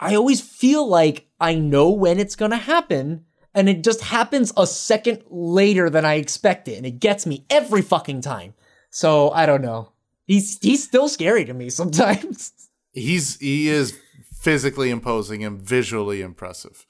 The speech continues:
Speaker 2: And speaking of, he also has a mutation. His,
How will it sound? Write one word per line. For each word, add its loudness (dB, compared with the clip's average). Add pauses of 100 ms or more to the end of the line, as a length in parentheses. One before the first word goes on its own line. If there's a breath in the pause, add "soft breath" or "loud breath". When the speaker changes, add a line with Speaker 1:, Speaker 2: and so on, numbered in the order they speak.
(480 soft breath)
Speaker 2:
And -2
speaking -4
of, 2
he -8
also -2
has -2
a -4
mutation. -8 (800)
His, -4